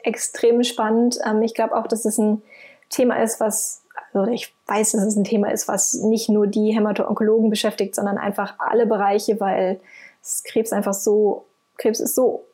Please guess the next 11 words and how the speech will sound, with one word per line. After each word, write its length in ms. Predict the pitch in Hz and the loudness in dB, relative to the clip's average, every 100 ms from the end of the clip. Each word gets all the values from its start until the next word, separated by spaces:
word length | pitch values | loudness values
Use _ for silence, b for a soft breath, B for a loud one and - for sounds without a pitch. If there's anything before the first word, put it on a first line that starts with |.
| _ | _
unfassbar 1000 | - 247 247 220 - 214 208 208 202 - - | 0 0 2 -2 0 0 2 2 2 0 -4
facettenreich 840 | - 226 233 220 - 214 226 233 | -6 -4 -2 -2 0 2 0 -2
und, 480 | - 202 190 - - | -4 -2 -4 -6 -6
äh, 160 | 226 208 | 0 2
ja, 240 | 196 190 | 0 0
leider, 300 | 208 208 202 | 2 2 2
betrifft 360 | 208 - 247 - | -2 -4 -6 0
leider 400 | 208 214 214 208 | 0 2 0 0
eben 220 | - 220 | 0 0
alle 240 | - 208 | 0 -2
Fachbereiche. 680 | 214 208 - 190 190 190 214 | -2 -6 -4 -2 -2 -2 -4